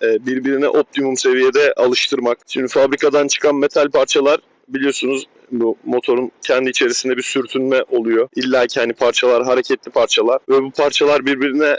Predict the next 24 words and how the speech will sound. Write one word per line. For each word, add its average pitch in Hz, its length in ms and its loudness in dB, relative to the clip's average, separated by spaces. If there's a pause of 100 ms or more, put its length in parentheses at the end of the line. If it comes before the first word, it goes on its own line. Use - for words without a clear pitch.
e, 120 200 0
tam 156 220 0
anlamıyla 139 640 2 (100)
uyumlu, 139 540 0 (100)
e, 123 220 -2
olamaz 147 640 2
üretim 123 400 -2 (100)
esnasında. 117 800 -2
Siz - 600 -4
bu 143 140 -4
rodajda 151 720 0
hafif 151 300 -2
hafif 139 260 -2
sürerek 160 640 -2 (100)
bu 135 80 -2
parçaları 135 560 0
aslında 131 600 0
birbirine 135 480 -2
optimum 131 480 -2
seviyede 131 580 2
uyumlu 160 460 0
hale 143 280 2
getirmiş - 560 -4
oluyorsunuz 127 680 -2